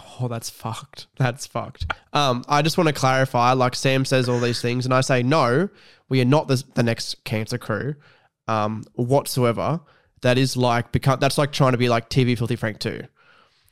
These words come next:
who actually doesn't make that bad of content, to be fair.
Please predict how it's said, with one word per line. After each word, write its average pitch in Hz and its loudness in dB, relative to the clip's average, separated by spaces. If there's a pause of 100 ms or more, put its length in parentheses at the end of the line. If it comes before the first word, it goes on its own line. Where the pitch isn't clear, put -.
who 190 4
actually 220 0
doesn't 160 2
make 120 0
that 123 0
bad 113 0
of 117 -8
content, 110 -8
to - -10
be 98 -10
fair. 92 -8